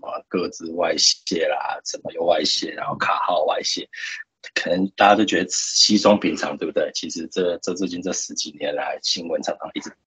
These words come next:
报，一直报，所以说其实我们常看到这种新闻，有时候都麻痹了。所以这次来看看，尤其各位是这个参与 T 大使培训哦，所以是未来是会进入到产业，数位产业里面。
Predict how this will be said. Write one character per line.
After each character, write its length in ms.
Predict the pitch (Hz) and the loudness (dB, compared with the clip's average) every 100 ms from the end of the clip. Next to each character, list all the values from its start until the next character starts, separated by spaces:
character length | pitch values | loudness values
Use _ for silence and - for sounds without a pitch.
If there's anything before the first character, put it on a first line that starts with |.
| _ | _
报， 220 | 85 80 | 2 2
一 40 | 73 | -2
直 100 | - | 0
报， 200 | 80 73 - - - - | 0 0 -8 -12 -12 -14
所 180 | - 85 | -14 -6
以 60 | 87 | -4
说 340 | 87 82 82 | 0 0 2
其 140 | - | 0
实 240 | 82 82 82 - | -2 -6 -10 -4
我 60 | - | -4
们 180 | - - _ - | -4 -18 _ -6
常 200 | - - | -4 2
看 120 | 113 | 4
到 60 | |
这 80 | 101 | 4
种 80 | 80 | 2
新 180 | - 95 | 2 0
闻， 140 | 78 | 2
有 80 | 76 | 2
时 100 | - | 2
候 60 | - | 8
都 140 | 110 | 8
麻 200 | 110 - | 8 6
痹 220 | - - - | 2 -2 -2
了。 80 | - | -8
所 160 | - | 0
以 60 | 98 | 2
这 100 | 113 | 4
次 100 | 120 | 6
来 140 | 107 | 6
看 240 | 92 - 95 | 6 2 4
看， 180 | 104 - - - - | 4 2 -4 -14 -8
尤 80 | - | -2
其 180 | 92 - | 0 2
各 220 | 95 113 | 8 10
位 140 | 104 98 | 10 8
是 200 | - 90 | 4 -2
这 160 | - - | -2 0
个 320 | 80 76 76 | 2 2 0
参 240 | - 98 | 0 0
与 100 | 80 | -2
T 240 | 73 - 95 | -4 0 4
大 180 | 92 85 | 4 2
使 280 | - - - _ - - - | -2 -4 -18 _ -20 -20 -6
培 240 | - 76 - | -4 -4 -6
训 380 | - - 120 92 | 0 4 6 4
哦， 60 | - - - | 0 -8 -8
所 200 | - 90 | 0 2
以 100 | 85 | 2
是 140 | 90 | 4
未 160 | 95 82 | 8 8
来 180 | 73 73 | 8 2
是 360 | - 92 82 76 | -4 -4 -2 0
会 120 | 87 | 0
进 180 | - 82 | 0 -4
入 80 | 80 | 2
到 260 | 82 73 69 | 4 4 0
产 180 | - - | -6 -2
业， 160 | 90 | -2
数 160 | - 95 | 0 2
位 140 | 92 87 | 2 0
产 180 | - - | -4 -2
业 120 | 90 | -4
里 160 | 78 73 | -4 2
面。 160 | 92 | 2